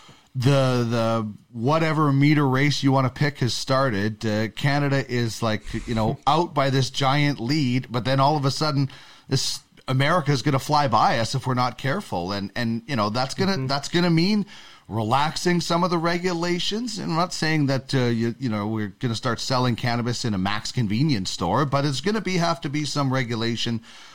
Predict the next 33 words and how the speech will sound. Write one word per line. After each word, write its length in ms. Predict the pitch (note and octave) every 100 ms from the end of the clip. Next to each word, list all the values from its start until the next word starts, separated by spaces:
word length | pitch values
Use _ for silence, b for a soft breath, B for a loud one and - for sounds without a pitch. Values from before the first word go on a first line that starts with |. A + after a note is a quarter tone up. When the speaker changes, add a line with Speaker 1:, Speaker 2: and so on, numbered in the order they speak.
| B
Speaker 1:
re-, 360 | - G#2 B2+ B2+
re-, 200 | C3 B2
relaxing 720 | A2 A#2 B2 B2+ C3+ - A#2+ G#2
of 340 | G2 G2+ F#2+ -
in 180 | C#3
order 340 | C#3+ D#3+ F3+ E3+
for 440 | - C#3+ C#3 C#3
these 260 | A#2 D3+ D#3
companies 640 | - E3+ G3+ C3+ A#2 C3+
to 100 | B2+
be 60 | C3
able 160 | D3
to 80 | D#3
compete, 580 | D3+ C#3 E3 B3+ - -
uh, 160 | B2 A#2
with, 260 | C3 C3 - B B -
or, 180 | D#3 F3+
or 340 | D#3+ F3+ F3+
we're 120 | F3+
gonna 160 | F#3+ F#3
lose 320 | F3 A3+ F#4
the 100 | -
competitive 760 | G3 E3+ G3+ G3 F#3 F3+ F#3 F3
advantage 560 | F3 D#3+ E3+ D4+ B2+
that 160 | C#3+ D3+
we 160 | D#3 D3 _ -
should 240 | - A3+
have 100 | F3
had 200 | C#3+ C#3
for 80 | D3
two 200 | - F3+
years 280 | G3+ C#4+ F3+
now. 240 | C#2